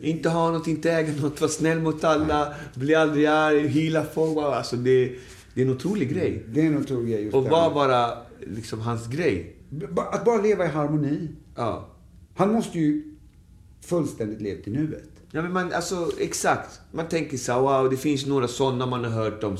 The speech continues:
Speaker 1: liksom Dalai Lama och några andra som finns.
Speaker 2: Ja.
Speaker 1: Men sen bara hör man Dalai Lama tar två miljoner för att göra en föreläsning. Då bara, "What?" Det känns inte rätt.
Speaker 2: Nej.
Speaker 1: Det känns konstigt.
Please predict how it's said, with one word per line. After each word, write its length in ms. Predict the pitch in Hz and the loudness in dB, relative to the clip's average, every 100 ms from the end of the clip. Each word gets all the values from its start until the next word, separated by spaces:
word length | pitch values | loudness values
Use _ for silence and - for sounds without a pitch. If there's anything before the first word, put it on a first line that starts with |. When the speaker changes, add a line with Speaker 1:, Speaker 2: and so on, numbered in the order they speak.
| 104 | -6
Speaker 1:
liksom 280 | 98 104 101 | -6 -4 0
Dalai 240 | 104 104 101 | 0 0 0
Lama 440 | 98 101 98 98 | 2 0 0 -2
och 60 | 95 | -2
några 140 | 98 | -2
andra 180 | 92 98 | -4 -6
som 160 | 98 98 | -8 -8
finns. 160 | - 127 | -4 -2
Speaker 2:
Ja. 60 | |
Speaker 1:
Men 100 | 160 | -2
sen 200 | - 135 | 0 -2
bara 100 | 127 | 0
hör 100 | 120 | -2
man 260 | 117 110 107 95 - - | -2 -4 -6 -10 -16 -2
Dalai 240 | 131 127 | 0 2
Lama 320 | 123 127 127 123 | 4 2 2 -2
tar 160 | 127 | -4
två 220 | 120 123 | -4 -2
miljoner 400 | 117 113 110 110 | -2 0 -2 -2
för 120 | 98 101 | -4 -4
att 80 | 104 | -2
göra 100 | 95 | -2
en 60 | |
föreläsning. 640 | - 95 98 113 - 90 - | -2 -2 -2 -4 -6 -10 -10
Då 160 | - 104 | -8 -8
bara, 140 | 92 | -6
"What?" 400 | 78 120 - - - - - - - | -6 -6 -8 -18 -20 -20 -20 -20 -14
Det 80 | 104 | -10
känns 260 | 113 127 | -6 -6
inte 200 | 120 101 | -6 -4
rätt. 360 | 98 - - - - | -4 -6 -10 -20 -18
Speaker 2:
Nej. 120 | 95 101 - | -16 -16 -12
Speaker 1:
Det 80 | 123 | -8
känns 220 | 123 131 | -4 -6
konstigt. 580 | - 117 101 - 104 - | -4 -8 -8 -12 -18 -20